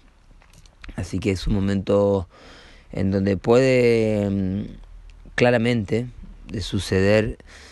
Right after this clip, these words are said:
que, mm, se manifiesta el desafío, ¿sí? Porque observen siempre cuando estudian los tonos galácticos, ¿sí? En el caso de ahora, por ejemplo, eh, teniendo en cuenta que estamos en la luna planetaria, ¿sí? Tenemos veintiocho días,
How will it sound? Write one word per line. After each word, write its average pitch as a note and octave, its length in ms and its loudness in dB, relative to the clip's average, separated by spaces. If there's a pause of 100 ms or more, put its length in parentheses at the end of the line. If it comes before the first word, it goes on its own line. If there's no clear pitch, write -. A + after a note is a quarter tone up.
(300)
que, G2 540 0
mm, F2+ 680 -2
se - 140 -4
manifiesta G2+ 520 0
el G#2+ 80 0
desafío, F2+ 640 -2
¿sí? F2+ 220 -6
Porque - 340 0
observen B2+ 520 0
siempre A#2 540 -2
cuando G2 280 -2
estudian G#2+ 520 0
los F#2+ 160 -4
tonos G#2+ 300 2
galácticos, F#2+ 840 0
¿sí? G2 360 -2
En F2+ 80 -6
el D#2+ 120 -6
caso F2+ 340 0
de E2+ 220 -2
ahora, F2+ 300 2
por - 160 -4
ejemplo, F2+ 460 0 (680)
eh, E2+ 280 -4
teniendo F#2 300 0
en F2+ 40 0
cuenta F#2+ 200 2
que F2 60 -6
estamos F#2+ 400 0
en F2+ 100 0
la F2 80 2
luna F#2 220 4
planetaria, F2+ 840 2 (280)
¿sí? - 200 -6
Tenemos G2+ 300 -2
veintiocho G2+ 540 0
días, A#2 640 2